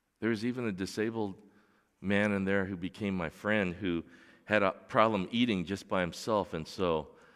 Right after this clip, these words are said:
I would, I was staring 'cause we were having snacks afterwards, and you would get a spoon full of pie or cake, or, and you'd put it in his mouth, and then you'd have to get him in a headlock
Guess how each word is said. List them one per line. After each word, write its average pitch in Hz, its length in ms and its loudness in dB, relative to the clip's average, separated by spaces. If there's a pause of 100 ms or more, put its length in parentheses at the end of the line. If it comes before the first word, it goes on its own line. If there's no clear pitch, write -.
(500)
I 92 120 2
would, 92 240 -2
I 104 120 -2
was 98 340 -4 (340)
staring 123 640 0
'cause 92 240 -4
we 104 140 0
were 98 80 2
having 95 260 2
snacks 123 520 -2
afterwards, 76 760 -6
and 78 260 -4 (540)
you 95 120 -2
would 87 120 -2
get 90 140 -2
a 82 80 -2
spoon 101 720 -2 (100)
full 92 300 -2
of - 180 -8
pie 92 440 2
or 80 180 -2
cake, 90 440 -2
or, 76 220 -6 (260)
and 80 220 -6
you'd 78 220 -12
put 110 140 -4
it 117 40 -2
in 98 240 -2
his 76 160 -10
mouth, 78 400 -6 (600)
and 82 120 -6
then 90 80 0
you'd 85 160 -2
have 98 200 -4
to - 80 -14
get 95 200 0
him 95 80 0
in 80 80 -2
a 71 60 -4
headlock 87 720 -2